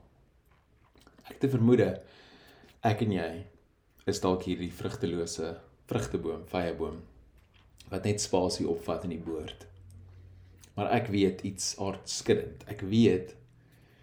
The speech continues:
die hemelse tuinier gee nie op met jou en my nie.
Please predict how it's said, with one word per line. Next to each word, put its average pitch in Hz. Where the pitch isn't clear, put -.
die 104
hemelse 120
tuinier 90
gee 123
nie 123
op 98
met 92
jou 78
en 78
my 69
nie. -